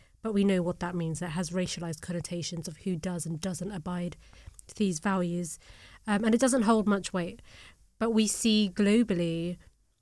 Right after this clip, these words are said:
how this term extremist is used to securitize marginalized communities, right? So those who speak out against state practices,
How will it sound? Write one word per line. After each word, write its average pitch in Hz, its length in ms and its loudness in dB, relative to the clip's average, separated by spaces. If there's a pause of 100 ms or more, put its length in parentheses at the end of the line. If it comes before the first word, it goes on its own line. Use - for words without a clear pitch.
how 190 260 0
this - 180 -2
term 196 260 0
extremist 190 800 0
is 180 200 -4
used 190 420 2
to 185 80 -2
securitize 180 840 0
marginalized 170 580 -2
communities, 165 640 -6
right? 170 220 -6
So 175 160 -4
those 175 360 -4
who 175 200 -4
speak - 440 -6
out 196 280 -4
against 196 380 -4
state 190 240 -6
practices, 185 720 -6